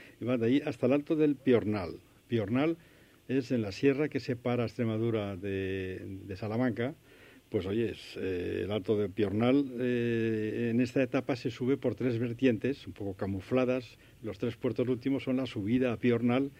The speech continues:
de diferentes maneras. Y te suben por el monasterio de Yuste, por otro sitio que es más light, al final acaba a mil setecientos metros, es decir, que es una etapa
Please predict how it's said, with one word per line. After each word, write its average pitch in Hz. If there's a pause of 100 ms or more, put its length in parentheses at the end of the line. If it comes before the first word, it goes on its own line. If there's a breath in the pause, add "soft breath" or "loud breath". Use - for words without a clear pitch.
(160 soft breath)
de 120
diferentes 104
maneras. 110 (440 soft breath)
Y 107
te 107
suben 120
por 117
el 98
monasterio 95
de 92
Yuste, 151
por 127
otro 101
sitio 98
que 98
es 87
más 90
light, 147 (400 soft breath)
al 95
final 101
acaba 98
a 92
mil 98
setecientos 95
metros, 131
es 110
decir, 95
que 101
es 92
una 143
etapa 160